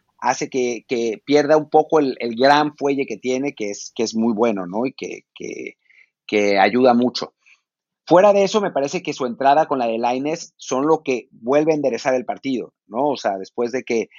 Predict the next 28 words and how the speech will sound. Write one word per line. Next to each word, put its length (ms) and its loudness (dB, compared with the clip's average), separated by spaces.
de 120 -2
que 80 2
en 60 0
el 60 -4
segundo 240 -2
tiempo 200 0
Estados 260 2
Unidos 220 -2
arrancó 340 -2
mejor. 320 -2
Eh, 280 -10
creo 160 -4
que, 160 0
cre-, 280 -2
creo 160 2
que 100 2
ahí 100 6
vuelve 240 6
a 40 2
cambiar 300 4
el 60 -2
juego 480 2
y, 340 -10
y, 420 -8
y 40 -4
México 320 -4
está 180 0
mejor 460 2